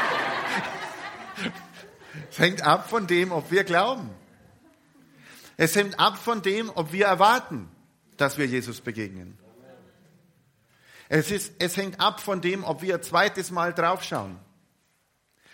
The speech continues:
Ob wir so beschäftigt sind mit dem, was wir erleben, wow,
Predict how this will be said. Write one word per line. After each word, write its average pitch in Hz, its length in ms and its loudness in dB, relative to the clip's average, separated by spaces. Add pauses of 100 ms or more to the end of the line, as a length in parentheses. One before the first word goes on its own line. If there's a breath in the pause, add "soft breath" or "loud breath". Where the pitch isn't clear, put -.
(160 loud breath)
Ob 135 140 -4
wir 175 140 2
so 208 240 2
beschäftigt 208 560 -2
sind 202 160 -2
mit 190 180 -2
dem, 190 160 0
was 170 220 -2
wir 208 160 2
erleben, 196 480 0 (240 loud breath)
wow, 180 460 4